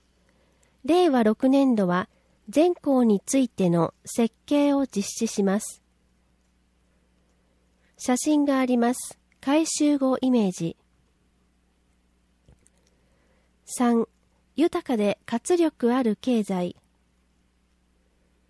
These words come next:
脱炭素、水素社会の実現。二千五十年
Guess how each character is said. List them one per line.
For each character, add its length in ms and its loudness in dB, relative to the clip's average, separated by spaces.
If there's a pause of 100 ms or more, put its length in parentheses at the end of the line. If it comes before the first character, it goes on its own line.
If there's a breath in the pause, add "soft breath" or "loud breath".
(1400)
脱 360 -2
炭 220 2
素、 320 0 (280)
水 300 0
素 320 -2
社 160 -4
会 260 0
の 220 -2 (180)
実 400 -6
現。 220 -2 (3000)
二 100 2
千 300 4
五 140 2
十 260 4
年 300 2